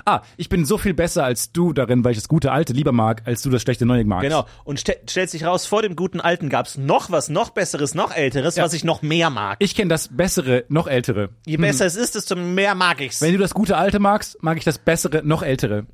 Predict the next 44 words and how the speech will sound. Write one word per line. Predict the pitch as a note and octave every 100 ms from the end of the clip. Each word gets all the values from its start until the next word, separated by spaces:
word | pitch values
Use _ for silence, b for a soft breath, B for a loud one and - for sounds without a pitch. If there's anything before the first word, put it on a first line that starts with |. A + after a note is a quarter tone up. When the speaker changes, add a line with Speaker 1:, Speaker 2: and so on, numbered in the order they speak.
| -
Speaker 2:
Ich | C#3
ma-, | D#3+ C#3+ B2+
ja. | C3+ A#2+ - _ _ _ _ _ -
Speaker 1:
Je | F3
älter | A3+ B3
es | B3
ist, | A3+ A3 -
desto | - E3+ D#3
besser | F3 F3+ F3 D#3+
finde | E3+ E3
ich, | D#3 B2+
was | B2+
es | A#2 -
ist. | B2 - -
Speaker 2:
Genau. | E3+ D3 G#2 G2+ b b b _ _ -
Speaker 1:
Und | F#3
du | A3
magst | A3 -
die |
guten | E3+ F3
Speaker 2:
Das | F3 F#3+
Speaker 1:
neuen |
Speaker 2:
müsste | G3 A3
Speaker 1:
Sachen? | G#3+ F3
Speaker 2:
auf | D#3
dem | D#3
T-Shirt | D#3+ D3+ A#2 G#2+
sein. | G#2+ F#2+
Speaker 1:
Ja, | A2
genau. | G#2+ G2 F2
Speaker 2:
Je | -
älter | D3 F#3 G3+
es | F#3
ist, | F3+ E3
desto | E3 D3+ D3+
mehr | C#3+ C#3+
mag | C#3+ C3 A#2
ich's. | G2+ - -
Speaker 1:
Ja, | D4 - B B B -
aber | E3
es | E3+
will | A3
jede | E3+ B3 A#3+
popkulturelle | - G3 F#3 E3+ C#3+ C3+